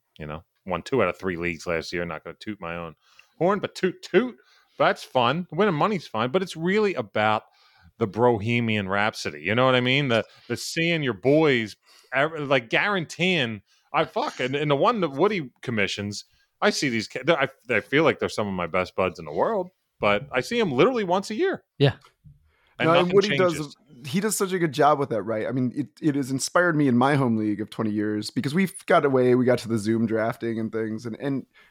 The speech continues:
Speaker 3: but Woody, you've done a good job of making sure you get the boys to,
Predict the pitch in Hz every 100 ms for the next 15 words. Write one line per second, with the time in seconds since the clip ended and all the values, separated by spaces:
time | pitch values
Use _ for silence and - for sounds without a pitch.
0 | _ 151 143 180 175 165 185 156 139 120
1 | 131 131 120 123 131 127 117 - 170 139
2 | 123 113 117 113 110 120 120 123